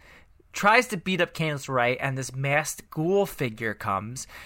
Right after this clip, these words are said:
and attacks Toni Storm. She then reveals her mask, and as I said last week, uh, I got her name wrong, unfortunately, but it's Indy Hartwell, uh, is now that,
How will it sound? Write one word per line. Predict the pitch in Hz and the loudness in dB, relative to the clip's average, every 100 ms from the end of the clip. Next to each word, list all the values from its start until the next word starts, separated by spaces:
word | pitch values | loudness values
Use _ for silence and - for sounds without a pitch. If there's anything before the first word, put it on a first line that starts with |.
| - - | -20 -6
and | - 131 127 | 0 0 -2
attacks | - - - 113 104 - - - - - - - - - - - - | -6 -8 -8 -4 -4 -4 -10 -14 -16 -20 -20 -20 -20 -20 -20 -20 -10
Toni | - 139 | -4 -2
Storm. | 117 - 175 127 95 - | -2 0 2 2 -2 -16
She | - 127 | -10 0
then | 131 127 | 0 0
reveals | 123 135 131 | -2 0 0
her | 127 | 0
mask, | 120 131 165 - | 0 0 0 -4
and | 127 120 117 | -4 -4 0
as | 123 123 | 0 0
I | 127 | -2
said | - 151 | -2 -2
last | 156 185 240 | 0 0 -2
week, | 311 202 | -4 0
uh, | 135 131 | 2 4
I | 127 | 2
got | 131 117 117 | -2 -4 -4
her | |
name | 123 127 123 | -4 -4 -2
wrong, | 156 | -2
unfortunately, | 185 180 190 - 226 247 | -2 -2 -2 -2 -6 -4
but | 190 127 | -2 -4
it's | - - | -6 -4
Indy | 220 220 233 | -2 0 0
Hartwell, | 175 226 220 123 107 107 - - - - - | 2 2 2 2 2 2 -2 -16 -20 -12 0
uh, | 135 135 | 2 2
is | 151 | 0
now | 143 147 151 156 | 0 4 6 4
that, | 139 143 - | 4 2 0